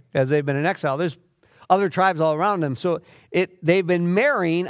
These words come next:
outside of the tribe of Judah. Well, what happens when you marry outside of the tribe of Judah? You get a wife,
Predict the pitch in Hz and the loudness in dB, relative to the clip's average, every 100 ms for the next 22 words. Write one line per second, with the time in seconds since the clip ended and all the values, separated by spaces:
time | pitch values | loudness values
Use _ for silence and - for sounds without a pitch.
0 | - 165 208 - 208 196 190 - 185 165 | -2 -2 -2 -2 0 0 -2 0 0 0
1 | 147 160 170 107 101 - _ _ _ _ | -2 -2 -2 -4 -10 -18 _ _ _ _
2 | _ _ _ _ _ _ 175 214 262 220 | _ _ _ _ _ _ 2 4 4 4
3 | 285 269 226 165 220 208 202 233 240 214 | 2 2 -2 0 0 2 2 2 2 0
4 | 190 202 208 190 190 196 180 143 254 185 | 0 0 0 0 0 0 0 -4 -2 -2
5 | 107 - _ _ _ _ 147 165 185 165 | -4 -10 _ _ _ _ -4 2 2 2
6 | 170 202 254 262 - - | 4 4 2 -4 -14 -20